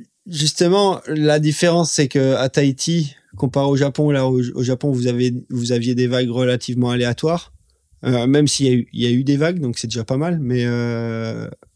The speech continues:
là, visiblement, euh, juillet, août à Tahiti, ça devrait plutôt bien se passer, niveau vagues. Et moi, il y a un truc que je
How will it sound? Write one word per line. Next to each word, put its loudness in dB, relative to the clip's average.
là, 0
visiblement, 4
euh, 0
juillet, 2
août 2
à 0
Tahiti, -2
ça -4
devrait -2
plutôt -4
bien -2
se -4
passer, -4
niveau -2
vagues. -4
Et 2
moi, 2
il 4
y 4
a 4
un 2
truc -2
que 2
je -6